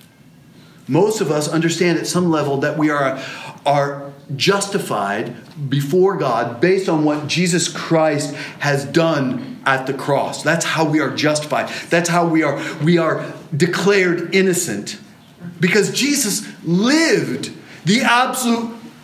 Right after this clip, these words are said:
perfect life and paid the penalty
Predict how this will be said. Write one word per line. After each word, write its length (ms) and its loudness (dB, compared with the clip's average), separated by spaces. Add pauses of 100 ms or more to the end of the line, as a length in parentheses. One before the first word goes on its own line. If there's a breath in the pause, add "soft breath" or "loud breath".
(140)
perfect 800 0 (220 loud breath)
life 1080 0
and 300 0
paid 680 0
the 200 0
penalty 840 0